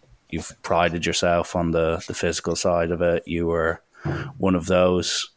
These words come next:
that probably haunted me back in my school days, those huge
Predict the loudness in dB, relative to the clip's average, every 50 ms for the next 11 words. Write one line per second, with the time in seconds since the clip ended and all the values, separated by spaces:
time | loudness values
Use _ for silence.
0 | _ -6 -6 -6 -2 -2 -2 0 0 0 0 2 0 0 0 -2 -2 -2 0 0
1 | 0 0 0 0 0 0 0 2 2 2 2 2 0 0 2 2 2 4 4 4
2 | 2 2 2 0 -2 -2 -2 0 0 0 0 0 2 2 2 2 2 2 0 0
3 | 0 -2 -4